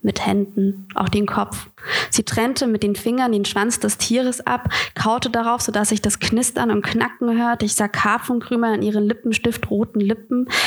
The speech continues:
Sie untersuchte den Korpus, ohne wirklich hinzusehen, erzählte mir währenddessen lachend von den Nachbarn, die aufgrund der falschen Mülltrennung einen Brief schrieben. Ab und an hatte sie eine Grete im Mund und zog diese hinter hervorgehaltener Hand heraus.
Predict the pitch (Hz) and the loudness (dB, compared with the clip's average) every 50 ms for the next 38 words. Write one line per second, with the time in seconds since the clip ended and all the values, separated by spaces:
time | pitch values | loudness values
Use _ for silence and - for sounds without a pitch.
0 | - - - 240 233 220 233 226 202 214 262 254 - 262 226 214 214 - - 226 | -2 -2 -2 -2 0 2 2 2 2 2 0 2 2 2 4 4 2 2 2 2
1 | 233 254 - - 226 - - - 233 285 311 247 240 254 - 233 208 - - 240 | 0 2 2 0 -2 0 0 0 2 2 2 2 0 0 0 0 0 2 2 2
2 | 254 277 - - 262 240 254 269 277 269 - - - - - - - - - - | 2 2 0 0 0 2 2 2 2 0 -2 -4 -4 -6 -2 -2 0 0 2 2
3 | 247 269 262 269 254 240 226 214 226 220 226 220 208 220 226 - 226 208 208 220 | 2 2 2 0 0 2 2 2 0 2 0 0 2 0 0 2 2 2 2 0
4 | - - 247 233 - 233 214 214 208 208 208 233 - - - 240 240 240 - - | 0 0 -2 0 0 0 2 2 4 2 2 0 -2 -2 0 2 2 0 0 -4
5 | - - - - - - 220 202 214 - - - 233 226 214 208 - - 208 202 | -6 -6 -8 -10 -4 -2 0 0 0 -2 -2 -2 0 0 0 0 0 0 0 0
6 | - - 202 202 208 220 233 - - 240 220 220 208 214 - 202 220 233 202 - | 0 0 2 2 2 2 0 0 0 2 2 2 2 2 2 2 2 0 0 0
7 | - 190 185 - - - 196 180 180 190 190 196 196 190 - - - _ _ _ | -2 0 0 0 0 2 2 2 4 4 4 2 0 -2 -6 -14 -20 _ _ _
8 | _ _ _ _ _ _ _ _ _ - - - - _ 214 226 - 254 240 - | _ _ _ _ _ _ _ _ _ -8 -8 -8 -6 _ -4 -2 -2 0 0 2
9 | 226 233 226 226 226 - 226 - 208 202 202 196 196 - - 214 233 240 - - | 2 2 2 0 0 0 0 0 2 0 0 0 -2 -2 0 0 0 0 -2 -2
10 | - 233 233 226 233 233 - 214 202 - - 220 214 - - 220 214 214 226 214 | -2 0 2 2 2 0 0 0 0 0 0 -2 -2 0 0 0 2 4 2 2
11 | 208 214 208 196 196 - - 208 208 208 226 214 214 208 - 202 190 196 208 214 | 2 2 2 0 0 -2 -2 -2 0 0 2 0 0 0 0 0 2 2 2 2
12 | - 208 196 208 190 202 202 208 - | 0 -2 -2 0 0 0 0 0 -2